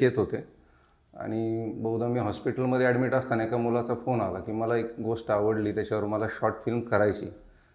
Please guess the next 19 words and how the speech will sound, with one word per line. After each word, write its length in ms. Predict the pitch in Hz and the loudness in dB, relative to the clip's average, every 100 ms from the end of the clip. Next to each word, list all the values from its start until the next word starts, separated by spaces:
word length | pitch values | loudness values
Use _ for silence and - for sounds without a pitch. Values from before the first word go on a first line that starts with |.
| _ | _
तर 60 | 147 | 2
मी 100 | 165 | 6
म्हटलं, 240 | 165 156 | 6 8
"हो, 160 | 160 160 | 6 6
करून 320 | 165 165 175 | 4 4 6
टाक, 160 | 147 - | 4 2
काय 120 | 143 | 0
प्रॉब्लेम 340 | 127 110 98 | 2 2 2
नाही." 140 | 101 127 | 2 4
म्हणे, 140 | 120 | 4
"तुमची 300 | 117 123 123 | 4 0 0
काही 200 | 113 113 | 0 2
लेखी 200 | 117 117 | 2 0
परमिशन?" 440 | 113 110 110 104 101 | 0 2 0 -2 -2
"काही 320 | - 104 135 | 2 2 2
कर," 260 | 135 120 | 4 6
म्हटलं, 420 | 117 104 95 92 95 - - 131 | 6 2 -2 -6 -10 -16 -8 -4
"काय 280 | 120 127 | 2 4
जगात 420 | 113 127 139 151 | 8 8 12 10